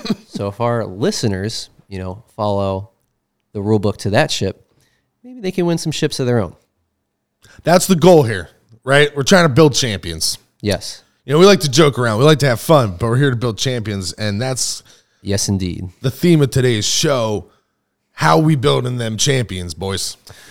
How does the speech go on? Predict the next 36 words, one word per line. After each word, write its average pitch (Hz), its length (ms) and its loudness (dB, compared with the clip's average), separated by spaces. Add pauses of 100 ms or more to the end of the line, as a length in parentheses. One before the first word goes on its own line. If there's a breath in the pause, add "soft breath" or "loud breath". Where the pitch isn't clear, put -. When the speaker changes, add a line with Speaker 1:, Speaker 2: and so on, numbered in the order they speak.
(460 loud breath)
Speaker 1:
I 101 80 -4
am 101 120 -2
pumped. - 580 -4 (140 loud breath)
This - 200 -6
is 104 280 -2
a 98 260 -4
foundational 101 1400 -2
episode 98 920 -8 (100)
to - 180 -6
success. - 840 -6 (160)
You 95 100 -14
know, 95 60 -8
you 95 120 -8
can 107 240 -4
know 110 160 2
which 113 220 -2
players 110 360 0
are 101 60 -2
good, 113 300 0
but 104 100 -2
if 98 140 -8
you 104 80 -2
don't 104 180 -2
know 101 120 -2
how 101 180 -2
many 98 220 -2
you 98 60 -2
need 98 200 -2
at 95 180 -6
p-, - 80 -18 (140)
which 98 240 -14
position, 131 540 -2
how 101 180 -2
to 95 80 -6
acquire 147 520 0
them, 135 260 0